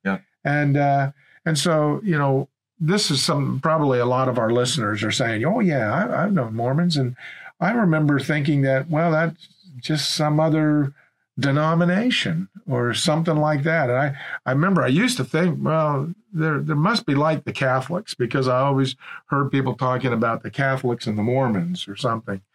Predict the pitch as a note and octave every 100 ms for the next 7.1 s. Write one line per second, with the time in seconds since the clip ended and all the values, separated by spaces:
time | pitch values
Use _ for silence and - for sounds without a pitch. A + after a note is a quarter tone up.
0 | - - _ _ _ C3+ C#3 C#3+ C#3+ C#3+
1 | _ _ _ _ _ - D#3+ D#3 D3+ D#3
2 | D#2 F#3+ - _ - D#3+ A#2 C3+ C3+ G2
3 | F#2+ F#2 F#2 F#2+ G#2 F#2 A2 G#2+ E2+ -
4 | G#2 G#2+ G2+ - C#3 B2+ A#2+ G2 A#2+ F2
5 | - - _ _ - B2 D3 C3 A2 -
6 | - C3 C3+ B2+ G2 F#2+ B2+ - A2 G2
7 | A2